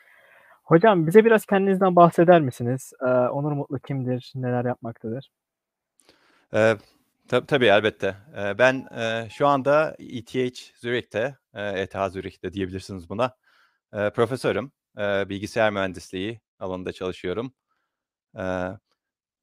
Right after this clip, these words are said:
Speaker 2: burada kaç, e, altı yıldır buradayım. E, bundan önce,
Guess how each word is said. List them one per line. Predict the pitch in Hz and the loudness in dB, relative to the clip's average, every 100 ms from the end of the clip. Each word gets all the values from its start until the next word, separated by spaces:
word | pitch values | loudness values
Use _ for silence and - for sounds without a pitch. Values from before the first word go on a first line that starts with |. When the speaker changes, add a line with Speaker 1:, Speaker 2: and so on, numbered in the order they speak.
| _ - | _ 2
Speaker 2:
burada | 110 107 | 4 4
kaç, | 113 117 - - | 4 2 0 -12
e, | 95 | -4
altı | 95 90 113 - | 0 4 4 2
yıldır | 165 113 92 | 0 0 -2
buradayım. | 95 92 101 147 _ _ | -2 -2 -4 -6 _ _
E, | 101 98 95 | -8 -6 -6
bundan | 107 120 | -4 -2
önce, | 120 110 117 123 | -2 -2 -2 -2